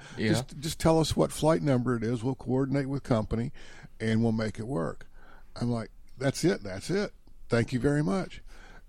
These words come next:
Speaker 2: And, um, that's all it took, and it, it, it came off perfectly. I, I didn't attend it. I, I, um,
Speaker 1: Mm-hmm.
Speaker 2: uh, but I heard it came off perfectly. So hey, you know, there you go.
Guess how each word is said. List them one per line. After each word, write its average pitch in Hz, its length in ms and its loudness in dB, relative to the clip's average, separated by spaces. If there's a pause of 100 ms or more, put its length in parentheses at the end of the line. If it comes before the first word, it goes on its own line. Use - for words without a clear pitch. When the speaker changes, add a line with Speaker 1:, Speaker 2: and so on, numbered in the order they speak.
(140)
Speaker 2:
And, 131 460 4
um, 117 640 0
that's 143 200 0
all 147 160 4
it - 60 -6
took, 196 300 2
and 120 120 2
it, 117 120 -6
it, 131 140 -6 (240)
it - 80 -10
came 143 260 6
off 143 180 6
perfectly. 151 460 4
I, 120 260 4
I 131 60 4
didn't 131 180 8
attend 147 380 4
it. 101 80 4
I, 107 140 2
I, 107 280 -6 (260)
um, 95 80 -6
Speaker 1:
Mm-hmm. 117 320 0
Speaker 2:
uh, 92 600 -10 (260)
but 120 100 2
I 107 120 0
heard 123 180 2
it - 80 -6
came 113 240 2
off 113 160 -2
perfectly. 117 400 -2
So 92 200 -6
hey, 117 300 -6
you 107 80 -8
know, 98 120 -6
there 101 100 -4
you 107 100 -8
go. 120 200 -10